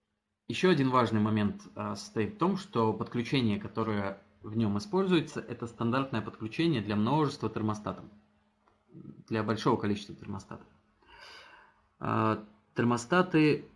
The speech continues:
а, например, типа Nest, а, или, а, Honeywell многие термостаты, Siemens многие термостаты, они подключаются именно таким образом. То есть там есть несколько реле на тепло, холод, вентиляцию, есть несколько реле на скорости вращения вентиляторов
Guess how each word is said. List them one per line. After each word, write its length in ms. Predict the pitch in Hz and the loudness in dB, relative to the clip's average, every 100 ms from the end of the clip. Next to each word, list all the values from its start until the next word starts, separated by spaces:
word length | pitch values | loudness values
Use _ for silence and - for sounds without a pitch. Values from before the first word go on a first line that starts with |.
| _ - | _ -8
а, 500 | 120 113 113 110 110 | -2 0 2 2 0
например, 460 | 104 110 123 117 104 | 0 0 2 2 2
типа 220 | 127 107 | -2 2
Nest, 360 | 104 127 135 - - - | 4 4 2 -6 -20 -18
а, 500 | - 110 107 104 101 - | -8 -2 0 0 -2 -4
или, 340 | 110 110 104 - - - - - - - - - - - | -2 0 -2 -8 -20 -20 -20 -20 -20 -20 -20 -20 -18 -10
а, 180 | 104 | -8
Honeywell 440 | 101 147 135 113 107 | 0 4 6 6 4
многие 340 | 107 104 101 | 4 2 -2
термостаты, 1120 | - 98 98 - 101 95 98 95 95 - - - - - | -4 -6 -6 -4 -6 -4 -8 -8 -8 -10 -12 -16 -18 -20
Siemens 480 | - - 117 117 107 | -14 -2 0 2 0
многие 240 | 104 95 95 | -4 -4 -4
термостаты, 560 | 95 95 98 101 - - | -4 -6 -6 -10 -12 -8
они 220 | 110 151 | 0 0
подключаются 840 | 202 - 110 107 147 143 - 110 - - _ | 0 -4 -4 0 0 0 -2 -4 -4 -14 _
именно 400 | 120 131 123 117 | -4 -2 0 -2
таким 320 | 110 107 117 | -2 -2 0
образом. 380 | 107 98 92 85 | 2 0 -2 -6
То 80 | - | -12
есть 160 | 90 - | -14 -4
там 140 | 104 | 0
есть 200 | 104 101 | 0 0
несколько 380 | 104 - 101 98 | -4 -6 -8 -6
реле 240 | 98 98 | -4 -2
на 240 | 90 90 90 | -4 -4 -8
тепло, 300 | - 101 95 | -12 -12 -10
холод, 260 | 98 98 | -10 -12
вентиляцию, 580 | 95 98 156 196 - 131 | -12 -4 -2 -2 -2 0
есть 220 | 110 107 | 0 -2
несколько 380 | 107 - 98 104 | -6 -6 -8 -6
реле 200 | 101 123 | -2 -2
на 120 | 107 | -2
скорости 340 | - 107 101 95 | -4 -4 -4 -8
вращения 400 | 98 - 98 101 | -12 -10 -12 -10
вентиляторов 540 | 101 - 85 139 | -10 -6 -6 -4